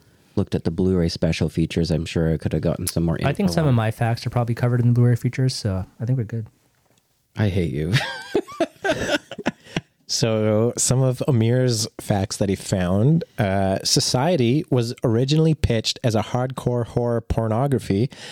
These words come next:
Speaker 3: called Butthead Gets Fucked. <laughs> That's interesting. Speaking of Butthead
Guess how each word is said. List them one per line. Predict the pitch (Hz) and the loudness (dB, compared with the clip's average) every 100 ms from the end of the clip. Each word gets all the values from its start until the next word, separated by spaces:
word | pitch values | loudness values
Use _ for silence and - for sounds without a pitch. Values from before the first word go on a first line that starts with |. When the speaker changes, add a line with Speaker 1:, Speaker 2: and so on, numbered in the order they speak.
| - - | -18 -8
Speaker 3:
called | 110 107 110 110 _ - | -4 -4 -6 -12 _ -2
Butthead | 127 117 123 123 | -2 -2 -4 -2
Gets | 117 110 | -2 -4
Fucked. | - - 101 - - | -6 -4 -6 -8 -10
<laughs> | - - 185 740 - - - 208 190 - - _ _ _ _ _ - - - - - - _ _ - | -4 -2 -2 -4 -10 -14 -10 -8 -8 -6 -6 _ _ _ _ _ -20 -20 -20 -20 -20 -20 _ _ -6
That's | 131 151 | -4 0
interesting. | 165 - 117 - 147 - _ _ _ - - | -2 -2 -6 -6 -10 -10 _ _ _ -20 -8
Speaking | - - 160 208 208 | -6 -2 -2 0 2
of | 160 104 | 2 0
Butthead | - 151 - 104 92 107 | -2 -2 -2 -2 -2 -2